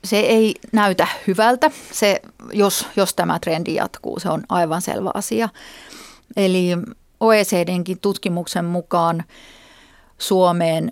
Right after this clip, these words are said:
syntyy tulevaisuudessa työpaikat, joissa kahdeksankymmentä prosenttia näistä niin vaaditaan sitä korkeakouluosaamista. Eli meidän tulevissa työpaikoissa koko ajan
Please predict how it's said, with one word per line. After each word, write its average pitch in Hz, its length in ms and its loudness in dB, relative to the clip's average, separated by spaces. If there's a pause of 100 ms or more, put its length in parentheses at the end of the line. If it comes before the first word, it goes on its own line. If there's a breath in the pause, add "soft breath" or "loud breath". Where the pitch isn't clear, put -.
(120)
syntyy 170 680 0 (140)
tulevaisuudessa 165 1040 0 (600 loud breath)
työpaikat, 175 720 0 (180)
joissa 165 420 2 (100)
kahdeksankymmentä 190 760 2
prosenttia 165 540 -6
näistä 160 360 -2
niin 160 260 -8
vaaditaan 170 540 0
sitä - 180 -4
korkeakouluosaamista. - 1400 -4
Eli 180 180 -2 (560 loud breath)
meidän 185 500 0 (240)
tulevissa 208 420 2
työpaikoissa 180 640 -2
koko 208 340 2
ajan 214 460 4